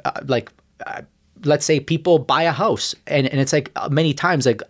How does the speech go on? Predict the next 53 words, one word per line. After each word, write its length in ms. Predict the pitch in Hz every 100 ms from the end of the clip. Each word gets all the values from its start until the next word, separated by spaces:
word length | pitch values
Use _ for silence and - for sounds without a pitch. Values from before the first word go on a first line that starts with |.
| _
I 160 | 131 143
know 400 | 143 170 185 131
my 140 | 127 120
client's 680 | - 135 131 123 - - -
financial 560 | - 120 123 135 147
situation 600 | 135 117 - 113 151 -
and 120 | 107 120
I'm 120 | 120
like, 220 | 113 -
"Listen, 260 | 139 - 101
man," 200 | 101 104
I'm 100 | 110
like, 200 | 107 - - - -
I 100 | 170
would 200 | 165 131
love 640 | 123 127 139 165 180 143
if 140 | 117 -
you 80 |
bought 300 | 107 117 110
this 180 | 107 101
house 240 | 139 120 -
'cause 160 | 107
I'm 140 | 131 156
gonna 180 | 139
get 320 | 120 117 - _ _ - _ _ _ -
a 120 | 123
really 480 | 113 120 160 220 185
nice 180 | 147 143
commission 440 | - 123 139 -
check. 280 | 110 - - - - - _ -
But 160 | 175
I 100 | 214
don't 200 | 320 254
think 260 | - 254 220
this 200 | 196 -
is 200 | 180 151
in 160 | 156 151
your 160 | 175
best 320 | 139 147 123
interest. 400 | - 160 107 98
Like, 120 | 120 -
think 280 | - 233 -
of, 140 | 185
like, 240 | 175 165 - - -
you're 140 | 165
gonna 240 | 160 196 196
have 240 | 208 202
this 180 | 185 -
house 340 | 220 190 151
and 80 | 147
it's 120 | 131
gonna 180 | - 185
be 140 | 165